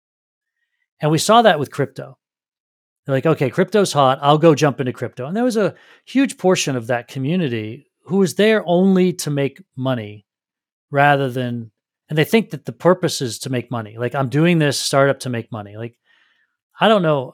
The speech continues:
anybody who's been super successful doing a startup to make money. You know, you do, you, you do a startup to build something great.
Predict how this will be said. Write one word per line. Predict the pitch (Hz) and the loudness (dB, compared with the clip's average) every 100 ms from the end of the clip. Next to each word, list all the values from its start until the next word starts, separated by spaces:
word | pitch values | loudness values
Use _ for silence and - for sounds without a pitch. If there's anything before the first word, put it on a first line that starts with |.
| - | -6
anybody | 151 131 117 | -4 -2 -2
who's | 110 113 | -4 -8
been | 101 117 | -8 -10
super | - 139 127 | -8 -8 -8
successful | - 110 123 107 127 107 101 _ - | -10 -8 -8 -8 -12 -14 -16 _ -8
doing | 127 | -8
a | 113 | -6
startup | - 117 107 | -8 -8 -8
to | - | -12
make | 101 92 | -16 -18
money. | 107 117 _ _ _ _ _ _ _ _ _ _ _ _ _ _ _ | -20 -20 _ _ _ _ _ _ _ _ _ _ _ _ _ _ _
You | 143 | -4
know, | 131 | -4
you | 135 143 | -4 -4
do, | 180 196 | -4 -4
you, | - 175 | -6 -4
you | 185 | 0
do | 214 | 2
a | 196 | 0
startup | - 185 170 117 | 4 6 6 4
to | - | -6
build | 110 147 | -4 -4
something | - 127 - | -4 -8 -10
great. | 101 123 113 | -10 -10 -10